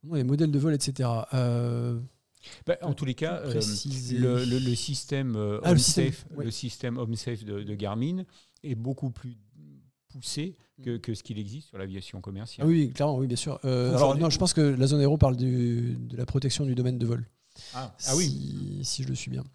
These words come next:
Speaker 2: Oui, bien sûr.
Speaker 1: Euh, d'accord. Alors, ça, alors honnêtement, protection du domaine de vol sur les avions, euh, oui. Alors, sur les avions commerciaux, sur les, les Airbus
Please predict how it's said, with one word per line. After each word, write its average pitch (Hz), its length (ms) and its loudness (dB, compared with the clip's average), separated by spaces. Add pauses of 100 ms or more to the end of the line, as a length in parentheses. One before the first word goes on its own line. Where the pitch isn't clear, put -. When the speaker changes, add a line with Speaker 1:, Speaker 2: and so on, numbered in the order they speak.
(340)
Speaker 2:
Oui, 135 120 -4
bien 110 140 -8
sûr. 117 200 -12 (140)
Speaker 1:
Euh, 131 80 0
d'accord. 127 280 2
Alors, 113 140 4
ça, 160 120 2
alors 143 180 6
honnêtement, 170 340 2
protection 175 400 0
du 147 60 0
domaine 147 260 2
de 147 80 2
vol 139 260 4 (380)
sur - 280 -2
les 147 200 2
avions, 131 500 0 (120)
euh, 120 720 0 (160)
oui. 131 460 -4
Alors, 120 200 -10
sur - 180 -8
les 117 160 -2
avions 120 340 -4 (680)
commerciaux, 117 380 -4
sur - 140 -4
les, 110 140 -4
les 123 180 -4
Airbus 110 320 -6